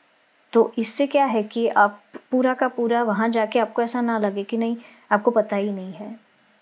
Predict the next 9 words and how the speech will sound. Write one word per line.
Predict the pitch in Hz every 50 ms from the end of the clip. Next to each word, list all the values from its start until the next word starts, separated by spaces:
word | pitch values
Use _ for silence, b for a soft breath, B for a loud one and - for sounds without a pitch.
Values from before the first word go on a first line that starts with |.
| _ _
तो | - 233 240 233 226 233
ऐसे | 226 214 208 - - 254 254
पूरा | 247 247 240 247 247 247 247
glance | 240 240 220 202 202 214 233 - -
देखे | 202 196 185 - 240 233
जाओगे, | 226 226 220 220 220 214 202 180 - -
देख | 208 214 208 208 _
के | - 247
जाओगे, | 226 220 208 208 220 208 202 180